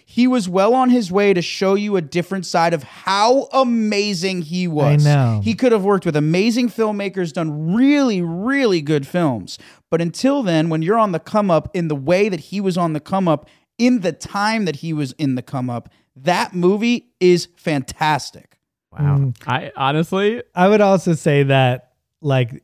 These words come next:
Speaker 2: if he got to continue and didn't die, this would, we would not really remember Beverly Hills Ninja.
Speaker 1: No, you would watch it and be like, "Look how awesome this is," the way that you watch Night at the Roxbury and look how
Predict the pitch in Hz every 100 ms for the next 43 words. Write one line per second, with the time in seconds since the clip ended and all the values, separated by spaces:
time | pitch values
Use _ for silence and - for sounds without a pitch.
0 | _ 165 139 - 165 135 123 127 135 131
1 | 120 123 120 123 123 120 120 120 123 127
2 | 120 104 - _ _ _ _ 123 127 123
3 | - 123 123 147 139 131 127 123 120 117
4 | 117 127 117 117 117 110 110 101 101 98
5 | 95 95 98 - 92 - 175 208 202 180
6 | 180 156 170 175 - 190 170 160 151 147
7 | 151 160 180 165 - 160 165 160 143 147
8 | 131 151 151 151 151 151 151 165 151 139
9 | 139 147 151 - 143 139 143 160